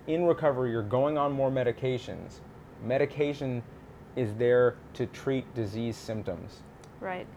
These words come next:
Speaker 1: If you're going on more medication, it's an indication that you're becoming more diseased as a person. And therefore, there's something missing in your recovery. And I have not, I have not seen one person that I've worked with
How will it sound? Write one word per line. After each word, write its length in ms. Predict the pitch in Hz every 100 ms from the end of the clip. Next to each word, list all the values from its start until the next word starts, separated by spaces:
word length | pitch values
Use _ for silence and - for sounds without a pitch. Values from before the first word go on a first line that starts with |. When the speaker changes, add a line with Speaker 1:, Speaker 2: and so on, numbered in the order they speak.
| - - - -
Speaker 1:
If 160 | 156 156
you're 120 | 160
going 220 | 151 160
on 160 | 156 147
more 200 | 143 147
medication, 560 | 151 143 143 131 123
it's 100 | 110
an 100 | 117
indication 540 | 117 139 135 135 127 123
that 140 | 90
you're 120 | 117
becoming 480 | 104 110 127 117 110
more 360 | 107 120 120 117 110
diseased 560 | 101 101 113 107 101 - - -
as 120 | 117
a 40 | 107
person. 500 | - 110 104 85 80 - - - - - - -
And 260 | 104 107 110
therefore, 300 | 127 135 127
there's 120 | 120
something 320 | - 123 123
missing 380 | 117 117 123 113
in 120 | 107
your 100 | 104
recovery. 480 | 101 - 107 98 95
And 100 | -
I 100 | 107
have 140 | 117 113
not, 400 | 113 113 110 -
I 80 | -
have 140 | 117 117
not 260 | 117 123
seen 440 | - 135 123 113 110 - - -
one 200 | 113 139
person 340 | 139 135 120
that 100 | 110
I've 120 | 104
worked 260 | 98 104 -
with 180 | 92